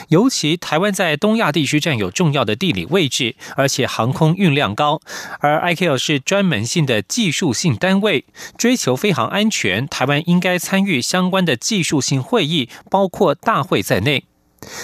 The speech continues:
此外，美国国会四十一位跨党派众议员联名致函美国国务卿蓬佩奥及运输部长赵小兰，警告北京当局自私的外交政策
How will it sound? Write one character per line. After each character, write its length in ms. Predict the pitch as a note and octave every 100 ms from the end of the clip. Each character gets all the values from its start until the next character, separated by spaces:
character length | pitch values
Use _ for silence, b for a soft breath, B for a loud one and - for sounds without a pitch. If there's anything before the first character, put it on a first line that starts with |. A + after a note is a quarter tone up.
| B
此 140 | -
外， 120 | E3
美 140 | F#3+ C3
国 100 | D3+
国 160 | D#3
会 220 | D#3+ G3 D3+
四 180 | -
十 160 | G3 D3+
一 60 | D#3+
位 140 | F3+
跨 240 | D3+ A3 E3
党 220 | B2 G2+
派 200 | - D3+
众 240 | C3+ F#3
议 120 | D#3+
员 340 | C#3+ A2 B2 C#3+
联 160 | C3
名 160 | F3 F3
致 180 | E3+ G3
函 220 | - A#2
美 160 | B2 G2+
国 140 | B2+
国 100 | B2
务 100 | D3+
卿 220 | C#3+ E3
蓬 220 | D#3+ -
佩 180 | C3+ E3+
奥 140 | D#3 A2
及 200 | - B2
运 180 | G3 E3+
输 200 | C3 E3+
部 120 | F3
长 220 | D3+ D#3+
赵 180 | - G#3+
小 160 | C#3+ -
兰， 360 | D2+ D2+ B2 - B B B
警 180 | - D#3+
告 160 | G#3 G#3+
北 240 | E3+ A2+
京 180 | - D#3+
当 220 | E3+ G3+
局 260 | F3+ G#2 B2
自 300 | - G#3 D#3
私 160 | -
的 140 | E3 D3+
外 200 | G#3 F3
交 160 | D3
政 280 | D#3+ - G3+
策 280 | C3+ G3 B2+